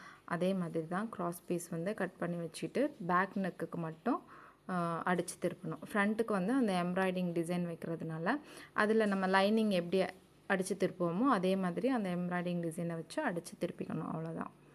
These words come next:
ஓகே, மேலே உள்ள பார்ட்டுக்குள்ளது வந்து எல்லாமே முடிஞ்சது.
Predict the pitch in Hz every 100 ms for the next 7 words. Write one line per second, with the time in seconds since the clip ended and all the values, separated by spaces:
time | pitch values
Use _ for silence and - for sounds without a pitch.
0 | - - _ _ _ _ _ _ _ -
1 | - - - - - _ _ _ _ _
2 | 190 - - - _ - - - 196 208
3 | 208 196 185 175 - 175 175 170 170 180
4 | 180 175 175 185 170 165 165 170 165 226